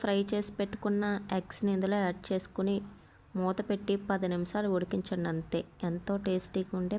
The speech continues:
పచ్చి రొయ్యలు, బెండకాయ, గుడ్లు పులుసు రెడీ అండి. ఒక్కసారి ట్రై చేయండి, చాలా బాగుంటుంది.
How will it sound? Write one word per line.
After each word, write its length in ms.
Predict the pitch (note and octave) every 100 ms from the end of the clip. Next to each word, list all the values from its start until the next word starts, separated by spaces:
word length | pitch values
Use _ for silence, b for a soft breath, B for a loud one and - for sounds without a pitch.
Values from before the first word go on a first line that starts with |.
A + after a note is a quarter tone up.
| G#3
పచ్చి 340 | F3+ F3+ - F#3
రొయ్యలు, 360 | F#3 F#3 F#3 G#3 G#3+ B B B - F#3
బెండకాయ, 680 | F#3 F3 F3+ F#3+ - G3 G3+ F#3+ E3+
గుడ్లు 320 | F3 E3+ F#3+ F#3
పులుసు 300 | F3+ F3 G3+ G3+
రెడీ 240 | F3+ E3+ F3 F3
అండి. 240 | E3+ G3+ C4 - B B B - - G3
ఒక్కసారి 480 | - G3+ F#3+ G3+ G3+ G3+
ట్రై 140 | F#3+ F#3
చేయండి, 420 | G3 F#3 F3+ F3+ A3 G#3+
చాలా 240 | F3+ E3+ F#3
బాగుంటుంది. 500 | F#3 F3 F3 E3+ G#3